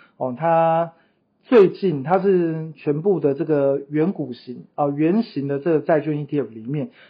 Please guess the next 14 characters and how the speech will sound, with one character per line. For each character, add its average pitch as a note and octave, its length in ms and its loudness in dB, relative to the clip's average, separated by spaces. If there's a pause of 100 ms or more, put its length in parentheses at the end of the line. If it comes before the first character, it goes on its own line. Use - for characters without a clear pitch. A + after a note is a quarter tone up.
在 F3+ 140 2
过 F#3 180 4
去 F#3 180 2
一 - 20 -2
个 D#3 120 2
月， D3+ 280 0
不 G3 160 -4
管 C3 200 0
是 D#3 120 -10
在 D3 340 2
成 C3+ 200 -8
交 D#3 200 2
量 E3 280 2
啊， B2 240 -4